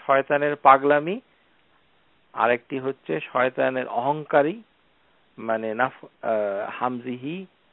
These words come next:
নাফখিহি ও নাফসি। অর্থ জানা থাকলে ভালো, অবশ্যই। এর নামাজের ভিতরে খুশু খুজু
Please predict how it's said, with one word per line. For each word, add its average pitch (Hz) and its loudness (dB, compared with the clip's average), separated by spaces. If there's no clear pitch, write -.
নাফখিহি 139 -8
ও 190 -2
নাফসি। 117 -6
অর্থ - -2
জানা 185 4
থাকলে 202 0
ভালো, 160 2
অবশ্যই। 143 -4
এর 127 -6
নামাজের 127 0
ভিতরে 156 -4
খুশু 190 -8
খুজু 160 -6